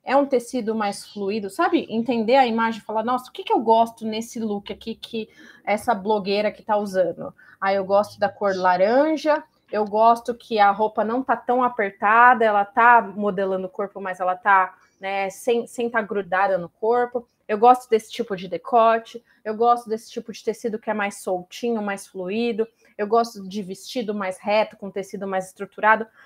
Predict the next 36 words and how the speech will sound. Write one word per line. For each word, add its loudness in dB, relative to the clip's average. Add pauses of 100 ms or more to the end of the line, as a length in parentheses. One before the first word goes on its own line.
Porque 0
quando 0
você 0 (120)
começa -2
a -6
fazer 0
esses -10
questionamentos, -8
você -6
começa -4 (240)
a, 0 (120)
a, 2 (280)
a, -2
de -4
fato, -4 (320)
né, -2
entender -4
quem -4
você -2
é. -4 (240)
Então, 4
vamos -4
supor, -2
né, -6
se -16
você -6
vê 4
linhas -2
mais -4
retas, -2 (220)
cortes 2
mais -2
assimétricos, -6
isso -6
se -14
repete, -2